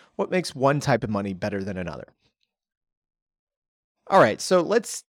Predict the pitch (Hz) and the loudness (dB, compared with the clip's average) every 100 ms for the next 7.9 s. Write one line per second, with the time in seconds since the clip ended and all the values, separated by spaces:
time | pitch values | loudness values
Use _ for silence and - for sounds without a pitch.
0 | - - 285 294 262 143 151 - 123 107 | -10 -2 -2 0 2 4 4 2 -2 -2
1 | - 107 101 104 113 110 95 - 85 - | -4 -8 -8 -8 -8 -8 -8 -10 -14 -14
2 | 135 _ - 143 143 170 208 254 - 175 | -18 _ -4 0 2 2 2 2 4 4
3 | 175 165 156 127 - _ _ - _ - | 6 4 2 2 0 _ _ -20 _ 0
4 | 151 196 - _ - 160 143 117 107 110 | 2 0 -6 _ -10 -4 -4 0 0 -2
5 | 95 92 92 - - _ _ _ _ - | -6 -6 -6 -8 -14 _ _ _ _ -4
6 | 117 - 147 175 202 - 185 165 143 131 | -4 -2 0 0 0 -2 0 2 2 2
7 | - - 127 127 110 110 107 107 | -2 0 0 0 -4 -4 -2 -4